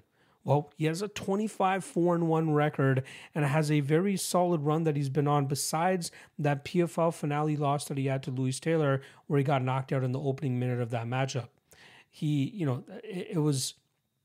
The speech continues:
it, it was a, you know, an anomaly of a performance, right? It kinda reminds me of when Ricky Simon got knocked out by Uriah Faber in the opening minute of their matchup.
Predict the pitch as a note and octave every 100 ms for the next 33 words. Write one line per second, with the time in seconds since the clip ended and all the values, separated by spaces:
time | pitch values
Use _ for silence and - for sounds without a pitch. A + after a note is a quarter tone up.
0 | _ _ _ _ _ _ - A3 A3+ -
1 | C4 - - G3+ F#3 F#3+ G3 F3 F3+ E3
2 | E3 - G3+ D#3 D3 F3+ F3+ C#3 E3 D#3+
3 | D3+ D3 D#3+ D#3 D3+ C3+ C3+ C#3+ C3+ B2
4 | G#2+ G#2 - B2+ B2+ - - - D#3 D#3
5 | F3+ E3 D#3 D#3 D#3 D3+ D3 C#3+ C#3 D3
6 | C#3 D3 - C3+ C3+ C3+ C3 C3+ C3 C#3+
7 | C3 C3+ B2+ C3 B2 B2+ D3+ C#3 C3 C3
8 | - - D#3 C#3+ - D3 D#3 C#3+ C#3+ C3
9 | A#2+ C3+ D3+ B2+ A#2 -